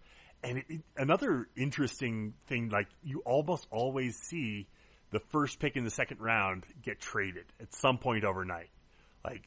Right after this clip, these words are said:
who, um, whoever, whoever it is, I guess it'd be Arizona.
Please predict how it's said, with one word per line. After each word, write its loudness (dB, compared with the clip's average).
who, -6
um, 2
whoever, 4
whoever 4
it 0
is, 0
I 4
guess 4
it'd -6
be -2
Arizona. 2